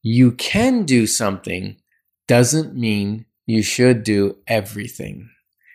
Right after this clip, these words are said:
So we're grateful to be your partners on this journey moving forward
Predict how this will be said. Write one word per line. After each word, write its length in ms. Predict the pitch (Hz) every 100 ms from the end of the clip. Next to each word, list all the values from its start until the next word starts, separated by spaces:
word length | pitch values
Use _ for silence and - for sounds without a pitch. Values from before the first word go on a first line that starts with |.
| _
So 140 | -
we're 140 | 131 170
grateful 480 | 135 139 143 175 160
to 80 |
be 120 | 120 117
your 140 | 110
partners 600 | - 139 131 175 185 165
on 200 | 110 107
this 220 | 104 98 -
journey 380 | - 127 147
moving 380 | 147 117 98 104
forward 520 | - 127 135 170 175